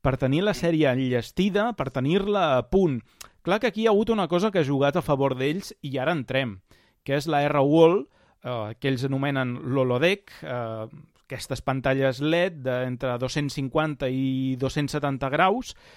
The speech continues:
que es va construir el que és aquest Stagecraft, que anomenen de la sèrie de Mandalorian, que han agafat aquesta tecnologia i han construït aquest set a Toronto, l'empresa Pixomondo,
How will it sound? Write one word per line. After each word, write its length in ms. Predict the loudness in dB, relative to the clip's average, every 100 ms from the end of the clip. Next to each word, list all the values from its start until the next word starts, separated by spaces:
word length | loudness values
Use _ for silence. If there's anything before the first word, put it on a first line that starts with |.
| -20 _
que 140 | -2 2
es 1300 | 2 2 2 2 0 0 -2 -6 -10 _ -18 -16 -14
va 160 | -10
construir 760 | 0 0 0 0 2 4 2 -2 _ -20 _ -2
el 400 | 0 2 0 -4 -6
que 160 | -2 -2
és 120 | -2
aquest 220 | -6 -4
Stagecraft, 800 | -6 -2 -4 -4 -2 0 0 -2
que 120 | -6 -4 -2 -2 -6 -8
anomenen 640 | -6 -4 -2 -2 -4 -6 -10 _ _
de 160 | -4 0
la 80 | 0
sèrie 360 | 0 -2 2 2
de 180 | 4 4 4 4 4 2
Mandalorian, 720 | 0 0 4 4 4 2 0 -4 -12 -18 -12
que 120 | -8
han 80 | -6
agafat 440 | -6 -2 -4 -4
aquesta 380 | -10 -10 -8 -8
tecnologia 800 | -6 -2 2 6 6 6 4 2
i 160 | -2 -2
han 140 | -2
construït 540 | -4 -6 -2 0 0 -2
aquest 320 | -8 -8 -10
set 320 | -4 -4 -4 -10
a 460 | -6 -4 -2 -4 -6
Toronto, 540 | 2 4 4 2 -2 -2
l'empresa 480 | -4 -2 -4 -4 -6
Pixomondo, 760 | -8 -6 -2 0 2 0 -2